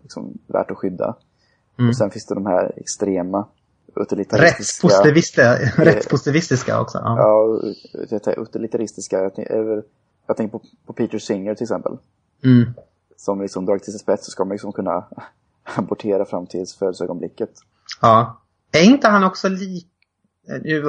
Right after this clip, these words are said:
Speaker 2: nu är jag lite ute på vatten här, men
Speaker 1: Jag känner också det, så jag vet inte, jag kanske inte behåller det här.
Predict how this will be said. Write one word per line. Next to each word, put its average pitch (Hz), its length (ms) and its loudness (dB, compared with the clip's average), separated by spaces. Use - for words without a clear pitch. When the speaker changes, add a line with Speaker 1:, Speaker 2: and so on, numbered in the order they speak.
Speaker 2:
nu 147 120 4
är 147 60 10
jag 135 100 8
lite 131 180 4
ute 127 220 2
på 120 280 4
vatten - 340 2
här, 110 120 4
men 113 240 0
Speaker 1:
Jag 107 100 0
känner 170 200 0
också - 260 -2
det, 104 140 0
så 123 100 -8
jag 127 40 -2
vet 131 60 -6
inte, 113 160 -8
jag 104 120 -6
kanske 120 180 -10
inte 120 100 -14
behåller 101 260 -6
det 120 80 -6
här. - 160 -8